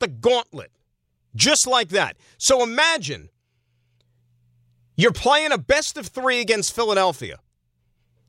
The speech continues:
and you're probably gonna pitch DeGrom, Scherzer, and, I don't know, let's say Bassitt. So then what happens when you move on to the Dodger series, which is a best of five?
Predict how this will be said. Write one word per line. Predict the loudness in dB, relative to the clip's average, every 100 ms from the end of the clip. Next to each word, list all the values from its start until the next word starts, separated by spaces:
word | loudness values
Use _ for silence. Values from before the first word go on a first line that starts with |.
| _
and | 0
you're | 0
probably | 2 2 2
gonna | -2
pitch | -2 -4 -4
DeGrom, | -4 0 2 0
Scherzer, | -2 0 0 0 -2 2
and, | 2 0 -4 -6
I | -6
don't | -2
know, | -2
let's | -4 -4
say | -2
Bassitt. | -2 -2 -6 -14 _ _ _ _ _ _ _ _ _ _ _ _ -4
So | 2
then | 2
what | 4 0
happens | 2 -2 -4 -6
when | -4 -2
you | -2
move | 0
on | 0 -2
to | -2
the | -2
Dodger | 0 0 -2
series, | -4 -2 0 -2
which | -4 -8
is | -4
a |
best | -2 -2 -2
of | -6
five? | -4 -4 -4 -10